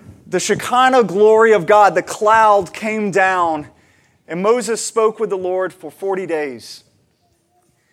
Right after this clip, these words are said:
Uh, the, the people down below didn't know what was happening to Moses.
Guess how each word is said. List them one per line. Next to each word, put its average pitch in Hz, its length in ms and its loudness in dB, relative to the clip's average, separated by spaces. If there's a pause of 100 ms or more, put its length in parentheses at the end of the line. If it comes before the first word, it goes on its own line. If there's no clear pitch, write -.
(220)
Uh, 185 160 -4
the, 208 140 -2
the 233 120 -2
people 302 380 0
down 262 240 2
below 254 240 4
didn't 226 240 -2
know 247 160 6
what 233 120 4
was 208 140 -2
happening 226 560 -4
to 202 140 -8
Moses. 175 720 -4